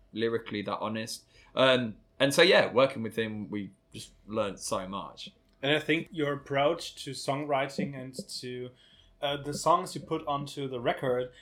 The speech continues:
Speaker 2: is
Speaker 1: Mm.
Speaker 2: much more brave than what most punk bands do, because they often think they have to play into a certain image of
Speaker 1: Sure.
Speaker 2: that is punk, that is, I, I'm a skate punk
Speaker 1: Yeah.
Speaker 2: band, so that's how I have to
Speaker 1: Yeah,
Speaker 2: sound.
Speaker 1: yeah.
Speaker 2: And this, the songs on your record are so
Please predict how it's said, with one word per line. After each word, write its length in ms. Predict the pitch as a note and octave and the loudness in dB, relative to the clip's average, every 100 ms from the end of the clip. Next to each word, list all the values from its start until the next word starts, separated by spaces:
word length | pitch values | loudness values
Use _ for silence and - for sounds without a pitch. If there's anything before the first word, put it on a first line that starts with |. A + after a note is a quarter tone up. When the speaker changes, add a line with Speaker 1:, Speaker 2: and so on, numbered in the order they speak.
| - | -10
Speaker 2:
is 140 | B2+ | -4
Speaker 1:
Mm. 20 | |
Speaker 2:
much 240 | C3+ D3 - | -2 -2 -2
more 140 | D3 | -4
brave 420 | C3 C3+ C#3+ D3+ | 0 2 4 2
than 180 | C3+ C3+ | -2 -4
what 180 | C3+ C3+ | -4 -4
most 600 | C#3 C3 C3+ C3 - - | -4 -2 -4 -8 -14 -14
punk 280 | C#3+ C#3 C#3 | -8 -6 -2
bands 280 | C3+ B2+ B2 | -2 -2 -4
do, 220 | - E3 | -4 -2
because 400 | C#3 C3 B2+ B2 | -2 -2 -2 -2
they 280 | B2+ C3 - _ | -4 -4 -8 _
often 420 | E3 E3+ F#3 D#3+ | 2 2 -2 -8
think 520 | E3+ - D#3 D#3 C#3+ | -6 -2 -2 -4 -10
they 140 | C3+ C3 | -8 -4
have 280 | C3+ C3+ - | -4 -6 -8
to 460 | - C3 B2+ B2+ - _ - | -8 -4 -4 -6 -12 _ -2
play 280 | D3 D3 | 2 2
into 380 | D#3 - - D3 | 0 -4 -2 -2
a 60 | C#3+ | -2
certain 480 | C#3 C#3+ C#3 C3 C3+ | -2 -2 -2 -6 -4
image 480 | E3+ E3+ B2 - - | -2 0 0 -2 -4
of 120 | C3 | 0
Speaker 1:
Sure. 180 | B2+ A#2+ | 2 6
Speaker 2:
that 160 | C#3+ D3 | 6 4
is 140 | C#3 | -2
punk, 380 | - D3 D3 D3 | -2 0 0 0
that 160 | C3+ C3+ | -2 -2
is, 80 | C#3 C#3 - | -6 -8 0
I, 140 | D3+ D3+ | 2 2
I'm 160 | E3+ E3 | 0 0
a 40 | |
skate 320 | - D3 C#3+ | 0 0 2
punk 160 | D3 G2+ | 0 0
Speaker 1:
Yeah. 40 | |
Speaker 2:
band, 300 | G#2 B2 A#2+ | 2 0 -2
so 120 | - | -8
that's 260 | B2+ C3+ C3+ | -2 -2 -2
how 120 | C3 | 0
I 100 | B2+ | 0
have 140 | B2 A#2+ | 0 -4
to 80 | - | -6
Speaker 1:
Yeah, 160 | G#2+ | 2
Speaker 2:
sound. 220 | G#2+ A#2+ | 4 4
Speaker 1:
yeah. 100 | G#2 G#2 - - | 2 -4 -10 2
Speaker 2:
And 300 | D3+ D#3+ - - _ F3+ D3+ | 2 2 -4 -16 _ -20 -4
this, 240 | E3+ - | -4 -4
the 200 | - D#3 | -8 -8
songs 720 | D3+ - G3+ G3 D3+ C#3+ C3+ - | -6 4 8 8 8 2 -8 -8
on 140 | D3+ | -6
your 140 | D3+ D#3 | -2 2
record 320 | D#3 D3 C#3 | 2 0 -4
are 100 | C#3 | -4
so 480 | C3+ - D#3 E3 - | -6 -4 -2 -2 -4